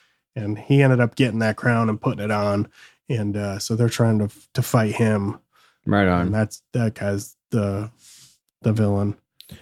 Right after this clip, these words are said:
Speaker 1: Um,
Speaker 2: Well
Speaker 1: but I thought it was cool, man. I thought, I thought it was really well shot. Like, the action scenes were really good. Um, production wise, like, it was a fantastic movie, dude.
Speaker 2: Yeah.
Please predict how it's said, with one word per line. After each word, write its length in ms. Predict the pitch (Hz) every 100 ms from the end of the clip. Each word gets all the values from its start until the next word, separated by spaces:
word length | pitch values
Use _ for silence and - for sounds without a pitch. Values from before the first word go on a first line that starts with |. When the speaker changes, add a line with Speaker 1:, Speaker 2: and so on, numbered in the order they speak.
| - - -
Speaker 1:
Um, 540 | 113 104 101 - -
Speaker 2:
Well 140 | - 196
Speaker 1:
but 100 | 185
I 80 | 262
thought 220 | 339 311
it 80 | 151
was 140 | 131
cool, 300 | - 170 220
man. 220 | 165 175
I 80 | 175
thought, 320 | 190 175 127 -
I 60 | 160
thought 180 | 240
it 80 | 208
was 160 | 131 117
really 320 | 120 170 170
well 300 | 139 147 135
shot. 560 | - - 127 147 160 120
Like, 240 | 120 -
the 160 | 123 127
action 400 | 143 123 147 135
scenes 280 | 151 139 127
were 100 | 110
really 300 | 117 139 131
good. 520 | 131 135 139 139 139 _ _ _ _ _
Um, 680 | 135 120 117 113 110 107 113 _ _ _ _ _ _ _
production 640 | - 123 131 131 - 123 113
wise, 380 | 110 107 107 107
like, 200 | 107 127
it 40 |
was 200 | 123 120
a 20 |
fantastic 640 | - 120 120 151 - 107 -
movie, 300 | 123 120 92
dude. 280 | 95 110 -
Speaker 2:
Yeah. 320 | - 85 80